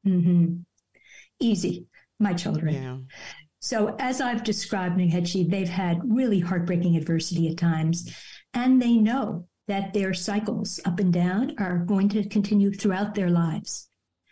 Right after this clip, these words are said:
Speaker 1: But I look at them with such pride today. You know, Andrew has this wonderful job at Rogers.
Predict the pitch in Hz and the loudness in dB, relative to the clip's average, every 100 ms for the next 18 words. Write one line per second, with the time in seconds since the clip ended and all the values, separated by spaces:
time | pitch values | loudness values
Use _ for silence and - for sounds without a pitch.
0 | - - - - _ _ - 202 190 190 | -20 -20 -20 -20 _ _ -4 -2 0 0
1 | 254 277 - 202 180 175 175 - 226 214 | 0 -2 -4 0 2 4 2 0 -4 -4
2 | - - 196 170 160 165 165 147 160 - | -6 -6 -2 0 0 -2 -4 -2 -4 -6
3 | _ - - - 202 - 214 220 233 202 | _ -20 -8 -2 0 0 0 2 0 0
4 | - 208 - 170 180 196 196 - 185 175 | -2 -4 0 2 2 2 0 0 -2 0
5 | 165 165 175 185 165 170 170 165 170 - | -2 -2 -2 0 2 2 0 0 -2 -6